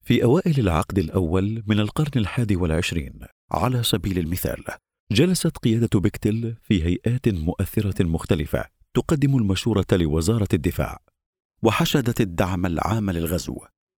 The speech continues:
مما ضمن أن الشركة ستستفيد من الحرب. انتهى الأمر بتلقي شركة بيكتل أكثر من مليار دولار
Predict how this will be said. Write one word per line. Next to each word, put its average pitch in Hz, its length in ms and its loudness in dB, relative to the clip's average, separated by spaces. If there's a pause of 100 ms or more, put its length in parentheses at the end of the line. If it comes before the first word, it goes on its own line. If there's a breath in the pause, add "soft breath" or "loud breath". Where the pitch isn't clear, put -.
(180)
مما 160 240 4
ضمن 143 300 0
أن - 320 -4
الشركة 110 540 0
ستستفيد 117 840 0 (220)
من 92 180 2
الحرب. - 460 -4 (1400)
انتهى 98 280 2
الأمر 87 320 -2
بتلقي 80 480 -4
شركة - 440 -2
بيكتل 98 380 -2 (400 soft breath)
أكثر 110 420 -2
من 90 140 -4
مليار 80 360 -2
دولار 95 480 -2